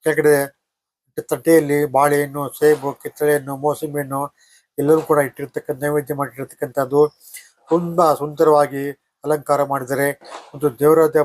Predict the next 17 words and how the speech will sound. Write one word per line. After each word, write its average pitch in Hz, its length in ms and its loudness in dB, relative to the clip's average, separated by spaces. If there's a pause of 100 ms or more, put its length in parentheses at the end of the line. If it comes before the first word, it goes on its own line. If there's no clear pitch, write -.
ಮಾರ್ಕೆಟ್ 143 320 -6
ಅಲ್ಲಿ 139 200 -6
ಸುಂದರವಾಗಿರ್ತಕ್ಕಂಥ 147 840 0 (180)
ಗೌರಮ್ಮನ 139 380 -8 (100)
ಒಂದು 127 140 -12
ಪು-, 127 200 -12 (380)
ಪುತ್ಥಳಿ 147 220 0
ಕೂಡ 139 240 -2
ತಾವು 131 200 -2
ನೋಡ್ತಾ 131 220 -6
ಇದ್ದೀರಾ. 123 240 -4
ಈಗ 143 120 0 (920)
ಮೈಸೂರಿನ 156 460 0 (480)
ದೇವರಾದ 151 380 2
ರಸ್ತೆಯಲ್ಲಿ, 135 320 -6 (100)
ಅರಸು 147 260 -4
ರಸ್ತೆಯಲ್ಲಿರ್ತಕ್ಕಂಥ 135 920 -4